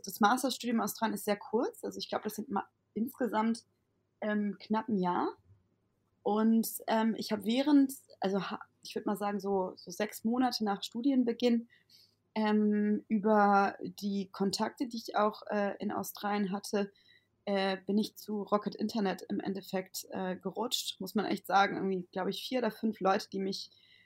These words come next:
da verbunden haben mit, ähm, den damaligen Country-Managern, die Australien für sich entdeckt hatten. Und, äh, das war zweitausendzehn. Und da hat Rocket in Australien, ich glaub, sieben Ventures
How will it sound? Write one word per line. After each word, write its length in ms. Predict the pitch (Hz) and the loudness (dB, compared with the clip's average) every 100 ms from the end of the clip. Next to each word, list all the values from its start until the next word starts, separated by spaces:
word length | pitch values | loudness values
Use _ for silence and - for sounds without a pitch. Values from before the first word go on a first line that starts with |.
| _ | _
da 260 | - 185 196 | 2 6 6
verbunden 560 | 208 208 202 247 247 220 | 6 2 4 0 2 2
haben 260 | 220 214 | 2 2
mit, 240 | 196 185 - | -2 -6 -4
ähm, 480 | 202 196 196 196 185 | 0 2 2 0 0
den 160 | 196 185 | -2 2
damaligen 480 | 196 214 202 202 | 2 2 2 0
Country-Managern, 920 | 190 196 220 233 214 196 190 202 202 | -2 -2 -2 0 0 0 -2 0 0
die 140 | 190 185 | 0 -4
Australien 580 | 180 - 190 208 202 185 | -6 -4 2 4 2 0
für 140 | 185 | -4
sich 240 | 175 170 | -4 -8
entdeckt 480 | - 175 175 180 - | -6 -2 -2 -4 -6
hatten. 460 | 180 - 214 254 - | -8 -4 -2 -2 -4
Und, 340 | - 190 190 - | -6 -6 -6 -6
äh, 160 | 190 | -4
das 200 | 180 185 | -2 -2
war 160 | 202 185 | -2 -4
zweitausendzehn. 1600 | - - 208 208 208 202 _ _ _ _ _ - - 233 269 - _ _ _ _ _ _ - - | -2 -2 0 -4 -4 -6 _ _ _ _ _ -10 -2 0 0 -2 _ _ _ _ _ _ -20 -10
Und 100 | 202 | -2
da 100 | 202 | 2
hat 200 | 185 185 | 2 4
Rocket 320 | 214 214 226 - - - - _ | 2 4 0 -2 -14 -20 -20 _
in 160 | - 214 | 0 2
Australien, 500 | - 190 - 202 214 | 2 0 4 6 6
ich 100 | 202 | 2
glaub, 160 | 202 185 | -2 -4
sieben 380 | 170 208 220 | -2 2 4
Ventures 560 | 175 202 - 185 180 - | 4 4 4 2 0 -6